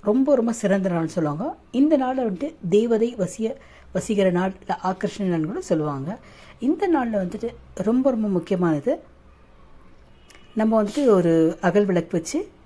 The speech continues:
பொருத்திக்கணும். அதுக்கு அடுத்தது ஒரு தாம்பாளத்துல ஒரு பன்னிரெண்டு வெத்தலை வச்சுக்கிறேங்க. பாருங்க, ஒண்ணு, ரெண்டு, மூணு, நாலு, அஞ்சு, ஆறு, ஏழு, எட்டு,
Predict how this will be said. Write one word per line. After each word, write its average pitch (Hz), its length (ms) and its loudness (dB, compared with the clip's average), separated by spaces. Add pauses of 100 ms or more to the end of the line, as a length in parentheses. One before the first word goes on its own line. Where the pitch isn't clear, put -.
(120)
பொருத்திக்கணும். 185 520 2 (340)
அதுக்கு 320 280 -2
அடுத்தது 302 240 0
ஒரு 208 160 2
தாம்பாளத்துல 196 400 -2
ஒரு 180 140 0
பன்னிரெண்டு 202 400 0
வெத்தலை 170 360 0
வச்சுக்கிறேங்க. 151 380 -4 (520)
பாருங்க, 180 440 -2
ஒண்ணு, 160 380 -4
ரெண்டு, 160 520 -4 (100)
மூணு, 165 600 -4 (160)
நாலு, 160 480 -8 (200)
அஞ்சு, 165 600 -8 (440)
ஆறு, 160 500 -8 (180)
ஏழு, 170 500 -4 (520)
எட்டு, 247 520 -10